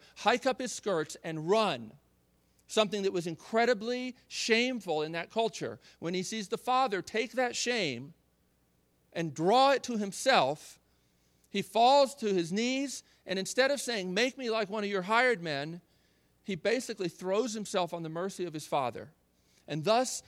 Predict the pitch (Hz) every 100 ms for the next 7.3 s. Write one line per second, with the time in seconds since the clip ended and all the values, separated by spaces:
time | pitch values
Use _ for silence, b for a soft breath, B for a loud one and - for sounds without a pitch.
0 | b - 156 202 208 262 208 185 147 151
1 | B 180 170 151 170 - - 269 269 185
2 | 147 147 B - 170 175 - 214 208 226
3 | 202 180 185 - 233 208 170 113 101 -
4 | _ _ _ _ _ _ _ _ _ _
5 | _ _ _ _ _ _ _ 151 180 220
6 | - 170 196 - 180 185 156 - 175 180
7 | 151 131